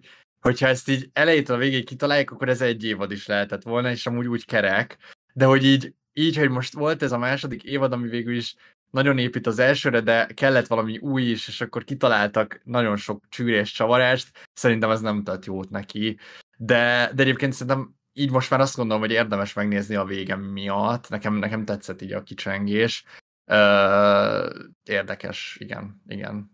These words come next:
Ö, de ami egyébként, ja, bocs, Ákos, mondd.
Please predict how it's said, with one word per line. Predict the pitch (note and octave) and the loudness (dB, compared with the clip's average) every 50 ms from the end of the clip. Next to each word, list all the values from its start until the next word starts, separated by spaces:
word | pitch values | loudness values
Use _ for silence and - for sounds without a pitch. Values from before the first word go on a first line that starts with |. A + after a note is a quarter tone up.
| _ _ _ | _ _ _
Ö, | - B2+ A#2 A2 A2 A2+ A2+ A2 - | 0 2 4 4 4 4 4 2 2
de | B2+ C3 | 2 0
ami | C3+ C#3+ D3+ D3+ D3 | 0 2 2 2 2
egyébként, | D3 C#3+ D3 D3+ C#3+ C3+ - - _ _ - | 0 0 -2 -4 -4 -6 -8 -16 _ _ 0
ja, | C3+ C3+ C3+ C3+ | 2 4 4 6
bocs, | C3+ A#2 G#2 - - | 4 2 2 0 -2
Ákos, | A2+ A2+ - - G#2 - - | -4 -4 -2 -4 -8 -8 -8
mondd. | A2 G2+ G2 G2 | -8 -10 -10 -10